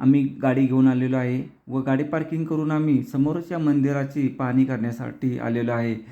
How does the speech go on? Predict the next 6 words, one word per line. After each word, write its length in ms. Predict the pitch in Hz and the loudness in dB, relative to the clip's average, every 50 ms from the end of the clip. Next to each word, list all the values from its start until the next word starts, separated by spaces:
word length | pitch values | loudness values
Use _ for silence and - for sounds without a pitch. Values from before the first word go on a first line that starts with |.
| - - _ _ _ _ _ _ | -20 -20 _ _ _ _ _ _
मंदिरात 400 | 139 135 131 139 160 175 190 196 | 2 4 4 4 4 2 0 0
प्रवेश 380 | 190 190 - 170 165 165 160 165 | -2 0 0 2 2 2 0 -2
करण्याच्या 360 | - 160 147 147 147 147 147 | -2 0 2 2 2 2 0
अगोदर 300 | 147 143 143 143 143 135 | 0 -2 -2 -2 0 0
आपणाला 680 | 135 123 123 - 127 131 143 143 147 147 131 117 - - - _ _ _ _ _ | 0 -2 -2 0 2 2 2 4 2 2 0 0 -2 -6 -12 _ _ _ _ _
एक 340 | - 147 151 147 147 147 - | -2 2 2 2 2 0 -6